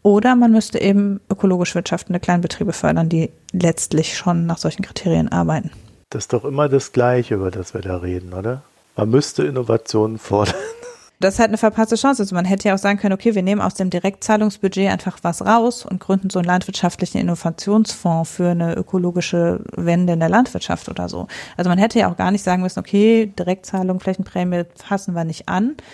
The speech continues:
Speaker 1: aber wir nehmen aus dem Budget was raus und belohnen eben besonders die, die innovative Lösungen zum Klimaschutz implementieren. Das wäre eine andere Möglichkeit. Also nicht zu, über Sanktionierung quasi zu arbeiten, indem man auf einmal sagt, nee, du kriegst das Geld nicht mehr, wenn du diese Auflagen nicht erfüllst,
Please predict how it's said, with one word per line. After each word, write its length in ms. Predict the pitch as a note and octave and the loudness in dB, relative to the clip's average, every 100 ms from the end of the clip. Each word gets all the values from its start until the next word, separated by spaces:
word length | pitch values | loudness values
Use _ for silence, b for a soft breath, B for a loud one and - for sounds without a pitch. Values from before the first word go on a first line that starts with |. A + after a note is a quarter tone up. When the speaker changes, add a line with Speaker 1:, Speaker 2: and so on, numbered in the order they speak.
| B B | B B
Speaker 1:
aber 240 | - G3+ F#3+ | 0 2 2
wir 60 | |
nehmen 200 | F#3+ G#3+ | 2 2
aus 80 | F#3 | 0
dem 160 | F#3+ F3+ | -2 -4
Budget 260 | F3 F#3 | -4 -4
was 220 | F3 E3 - | -2 -2 0
raus 360 | E3+ A#3 - | 0 0 -2
und 260 | - G3+ - | -2 -4 -4
belohnen 420 | G3 F#3+ F#3+ G#3 | -6 -2 0 2
eben 220 | G3+ F#3 | 0 0
besonders 560 | F3+ F3 F#3+ A3+ G#3+ G3 | -2 0 2 4 2 2
die, 140 | G#3+ | 0
die 100 | G3 | 0
innovative 480 | G3+ G3 F#3+ - F#3 | 0 0 -2 -4 -6
Lösungen 340 | F3+ F3+ F#3 F3 | -2 -2 -2 -4
zum 140 | F#3 | -4
Klimaschutz 420 | - G3 - - | 0 0 -2 -6
implementieren. 640 | - - E2 D#2+ - E2+ - _ B B B | -10 -10 -10 -10 -8 -10 -10 _ B B B
Das 180 | - E3+ | -4 2
wäre 80 | F#3+ | 2
eine 120 | F#3 | 4
andere 180 | G3+ G3 | 2 0
Möglichkeit. 420 | D#3 - - D#3+ | -2 -4 -4 -2
Also 220 | E3+ E3+ B B B B | 0 -2 B B B B
nicht 280 | - G3 - | 0 0 -2
zu, 180 | - F3+ - _ - | -8 -8 -10 _ 0
über 220 | F#3 F3 | 2 4
Sanktionierung 1000 | E3+ F3 - F#3 F3+ G3 A3 G#3+ A3+ A#3+ | 2 0 -2 -2 2 4 4 4 2 2
quasi 400 | - A3 A3 G#3+ | 0 0 0 -2
zu 120 | - | -4
arbeiten, 380 | - G#3 G#3 G#3 | -2 0 0 0
indem 200 | F#3+ F#3 | -2 -2
man 120 | F#3 | -2
auf 120 | F#3 | -4
einmal 200 | - F3+ | -4 -2
sagt, 160 | F3+ F3 | -2 -4
nee, 80 | F3+ | -6
du 80 | - | -6
kriegst 220 | F#3+ F#3 | -6 -4
das 140 | F3 | -2
Geld 220 | F3 E3+ | 0 0
nicht 160 | F#3 - | -2 -6
mehr, 120 | F3 | -6
wenn 100 | E3+ | -6
du 60 | E3 | -6
diese 240 | E3+ E3+ | -6 -2
Auflagen 340 | - A#3 F#3 E3+ | -2 -2 -2 -4
nicht 140 | - | -6
erfüllst, 400 | F3+ F3+ G3+ | -4 -2 -2